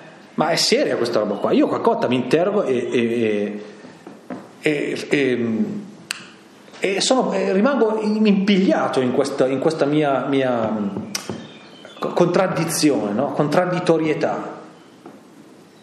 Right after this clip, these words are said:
Per la quale sono sommerso dai beni di ogni genere e specie,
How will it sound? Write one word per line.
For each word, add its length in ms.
Per 100
la 100
quale 220
sono 340
sommerso 800
dai 160
beni 420
di 140
ogni 240
genere 320
e 20
specie, 760